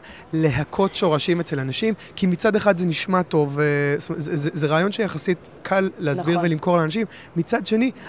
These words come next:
Speaker 1: אני כן מניח, יש איזשהו גן כזה של, אה, סוציאליזם ממלכתי אצל הרבה אנשים.
Speaker 2: אז
Speaker 1: אז אומרים, "מה זה? אנחנו רוצים שאנשים ילמדו משהו אחיד, משהו ממלכתי, אותו דבר."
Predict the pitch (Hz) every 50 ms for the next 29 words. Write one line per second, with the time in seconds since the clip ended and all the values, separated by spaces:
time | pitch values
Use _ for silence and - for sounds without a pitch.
0 | - - 165 170 175 170 - 240 226 226 208 202 196 214 220 220 214 - - -
1 | - - - - - - - - - - 196 185 233 226 214 196 - 196 180 160
2 | 143 127 180 185 190 202 - 220 202 175 180 - - 175 160 151 147 147 147 143
3 | 135 - - 165 147 - - 165 160 175 190 165 185 185 170 160 143 147 139 131
4 | - - - 180 165 147 - 156 135 131 135 143 151 147 143 - - 151 135 -
5 | - 196 202 175 165 165 196 214 208 - - - - 202 247 294 254 240 202 151
6 | - - - - 180 185 175 190 196 196 - 254 240 220 240 233 220 - 254 233
7 | 240 226 214 214 175 233 240 247 240 240 226 214 - - - - - - - -
8 | - 170 170 156 - 190 170 - - - - 226 220 175 170 165 156 - 196 170
9 | 156 151 143 135 - - - 240 226 196 175 - 185 170 175 170 208